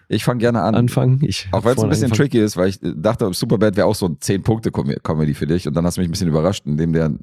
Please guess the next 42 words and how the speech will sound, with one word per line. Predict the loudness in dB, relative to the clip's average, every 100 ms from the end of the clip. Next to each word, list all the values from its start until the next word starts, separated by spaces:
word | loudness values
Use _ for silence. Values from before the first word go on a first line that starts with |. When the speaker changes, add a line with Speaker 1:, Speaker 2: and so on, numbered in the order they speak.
| _
Speaker 1:
irgendwie | -6 -2 -2
nicht | -2
bei | -4
zehn | -4 -4 -2
war. | -4 -4 _ _ _ -20 -20 _ _ _ _
Äh, | -2 0 0 -4 _ _ _
jetzt | -8 -8 -12 -16 _ -20 _
würde | -20 -18 -4 -2
ich | 2
hier | 0
wahrscheinlich | 2 2
auch | 2
mit | 0
einer | 0
zehn | -4
vorpreschen | -2 -2 0 -2 -2
vor | 0 0
dieser | 2 0
Erfahrung, | 0 0 0 0 -2 -4 -10
aber | -6 -2 0 0 0 -4 -6
bin | -2
jetzt | -2 0
wieder | -2
vorsichtig. | 0 0 0 -2 -6 -4
Speaker 2:
Ach | -4 -4
so. | -4 -4 -4 -8 _ _ _ _ _
Aber, | 0 0 0
äh, | -6 -6 -8
dir, | -2
dir | -2
ist | 0
schon | 0 0
klar, | 0 0
dass | 0 -2 -6 -8
es | -2
da | 0 0
einen | 0 0 2 2
entscheidenden | 0 -2 0 0 2 2
Unterschied, | 4 4
Speaker 1:
Ja. | 4 4 4 2
Speaker 2:
Unterschied | 2 0 -2 -8 -16
gibt. | -20